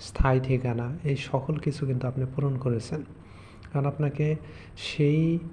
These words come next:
ঠিকানা, সে আবেদন ফর্মের উপর ভিত্তি করে আপনাকে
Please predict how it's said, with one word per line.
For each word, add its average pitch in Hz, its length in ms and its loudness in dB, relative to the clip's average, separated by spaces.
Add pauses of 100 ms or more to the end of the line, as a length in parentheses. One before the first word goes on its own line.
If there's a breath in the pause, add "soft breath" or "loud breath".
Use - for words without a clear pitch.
(440 loud breath)
ঠিকানা, 131 600 2
সে 127 260 0
আবেদন 123 360 2
ফর্মের 131 400 0
উপর 131 220 0
ভিত্তি 131 340 -2
করে 131 200 2
আপনাকে 123 320 0